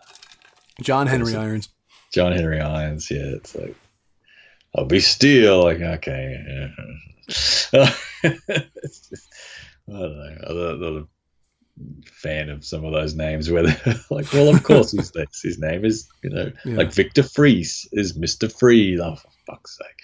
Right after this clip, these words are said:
Speaker 2: Like, he could have just <laughs> been something else.
Speaker 1: Right.
Speaker 2: <laughs> But yeah, they seem to be doing, um,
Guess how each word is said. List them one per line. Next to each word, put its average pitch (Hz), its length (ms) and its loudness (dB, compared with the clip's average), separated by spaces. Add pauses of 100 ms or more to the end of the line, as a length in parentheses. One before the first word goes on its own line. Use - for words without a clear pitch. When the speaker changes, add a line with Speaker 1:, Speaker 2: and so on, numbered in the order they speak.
(320)
Speaker 2:
Like, 101 140 4
he 113 100 6
could 135 140 8
have 113 100 4
just 113 220 2
<laughs> - 120 -6
been 165 220 0
something - 460 -6
else. - 300 -10 (140)
Speaker 1:
Right. 120 280 -4 (160)
Speaker 2:
<laughs> 131 160 2 (1120)
But 113 100 6
yeah, 107 220 8
they 104 140 4
seem 110 260 -2
to 101 100 -2
be 90 160 -2
doing, 85 520 -4
um, 78 420 -10